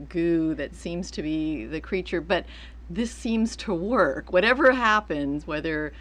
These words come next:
what we're seeing is what's really happening or whether this is kind of what the, the imagined thing that's going on, but it seems like once she gets this demon out of her, she's finally able to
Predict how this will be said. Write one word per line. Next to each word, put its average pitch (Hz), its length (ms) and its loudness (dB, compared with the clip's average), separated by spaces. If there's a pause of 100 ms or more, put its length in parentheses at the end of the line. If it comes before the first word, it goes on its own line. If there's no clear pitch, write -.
(220)
what 180 180 4
we're 185 120 2
seeing 165 520 -4
is 143 320 -4
what's 143 220 -4
really 190 400 4
happening 160 760 -2
or 139 480 -4
whether 143 380 -4
this 147 280 -10
is 143 460 -6
kind 151 200 -8
of 147 120 -10
what 147 240 -4
the, 139 300 -4 (340)
the 165 140 -2
imagined 151 640 0
thing 151 240 -6
that's 135 200 -10
going 151 260 -4
on, 165 240 2
but 151 120 -4
it 156 120 -8
seems 190 420 -4
like 151 360 -6 (380)
once 185 200 -2
she - 180 -8
gets 170 500 -4
this 151 180 -8
demon 151 680 -6 (200)
out 170 260 0
of 160 140 -2
her, 143 260 -6
she's - 280 -12
finally 185 440 0
able 156 360 -4
to 147 760 -6